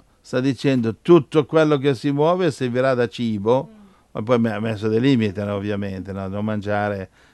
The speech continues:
Speaker 1: eh, non mangiare animali che, che, che loro a loro volta mangiano immondizia.
Speaker 2: Mm-hmm.
Speaker 1: Da qui era proibito mangiare maiale, eh, pesce senza pinne, senza squame, perché lo squame protegge il pesce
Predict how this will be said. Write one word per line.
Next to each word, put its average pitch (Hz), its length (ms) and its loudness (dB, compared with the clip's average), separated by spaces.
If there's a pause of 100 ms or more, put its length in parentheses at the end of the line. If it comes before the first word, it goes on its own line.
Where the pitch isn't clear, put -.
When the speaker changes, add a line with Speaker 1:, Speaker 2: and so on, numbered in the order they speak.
(140)
Speaker 1:
eh, - 240 -14
non 107 80 -6
mangiare 113 500 0
animali 110 800 -4 (340)
che, 104 180 -10
che, 101 300 -8
che 107 200 -2
loro 117 280 2
a - 20 0
loro 113 260 0
volta 110 360 0
mangiano 104 400 -4
immondizia. 104 840 -8 (200)
Speaker 2:
Mm-hmm. - 100 -20 (600)
Speaker 1:
Da 98 240 -8
qui 113 280 -2
era 107 160 0
proibito 98 420 -6
mangiare 101 360 -6
maiale, 101 840 -4 (360)
eh, 98 200 -6
pesce 113 600 -2
senza 107 420 -4
pinne, 117 640 -2
senza 107 380 -6
squame, 120 720 -4 (260)
perché 117 180 -4
lo 123 140 2
squame 147 540 0
protegge 127 640 -2
il 110 140 -2
pesce 107 840 -4